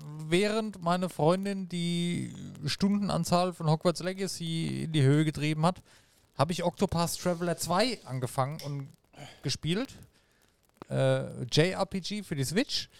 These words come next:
Haben wir letzte Folge auch drüber gesprochen, dass ich das gerne hätte. Zwei Tage später hab ich mir das direkt geholt. Und ja, es ist großartig. Du musst J-R-P-G-Fan sein. Ich hab mich da so ein bisschen, ähm, ja,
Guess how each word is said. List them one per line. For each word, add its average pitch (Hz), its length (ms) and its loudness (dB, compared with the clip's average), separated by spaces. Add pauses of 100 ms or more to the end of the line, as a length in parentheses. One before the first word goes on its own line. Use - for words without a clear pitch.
(1600)
Haben 127 100 0
wir 147 120 4
letzte 139 300 -6
Folge 202 280 0
auch 139 60 2
drüber 131 240 0
gesprochen, 143 380 0
dass 143 140 0
ich 143 100 -4
das - 220 -2
gerne 143 200 -2
hätte. 170 400 -2
Zwei 135 240 0
Tage 143 220 0
später 143 300 2
hab 156 40 0
ich 143 80 -4
mir 165 60 -2
das 147 100 -2
direkt 143 240 -4
geholt. 156 580 2 (840)
Und 123 120 -2
ja, 113 200 4
es 135 120 -2
ist 127 120 -8
großartig. 107 680 0
Du 131 80 4
musst 170 280 4
J-R-P-G-Fan 196 960 0
sein. 202 280 0 (380)
Ich 143 140 2
hab 175 140 6
mich 226 140 -2
da 214 160 6
so 202 80 2
ein 185 80 -2
bisschen, 220 540 -4
ähm, 180 440 -4 (2250)
ja, 120 180 0